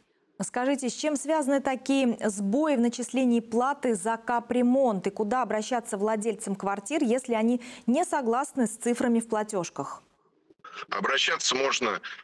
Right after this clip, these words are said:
Speaker 2: э, в фонд капитального ремонта. У нас создан абонентский отдел, где проводится в еже-, э, недельном режиме, пять дней в неделю,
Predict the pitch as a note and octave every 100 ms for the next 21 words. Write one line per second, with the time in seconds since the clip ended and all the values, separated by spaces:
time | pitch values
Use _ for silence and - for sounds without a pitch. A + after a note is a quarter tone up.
0 | - G2+ G2+ D3 B2+ - - A2 A#2 A2
1 | A2+ B2+ D#3 E3 C#3 A2+ A#2 - B2+ G#2
2 | A2 G#2 G2+ G#2+ A2 G2+ - A2 A#2 B2
3 | D#3+ D3+ G#2 A2 A#2 A#2 A2+ A2 A2 -
4 | - - - G#2 G#2 A2+ - - - -
5 | - G2 F#2+ G#2 A#2 A#2 G#2+ G#2+ A2+ G#2
6 | D#3+ D#3 C3 G#2+ G2+ G#2 G2+ A2+ A#2 D3
7 | C#3+ C3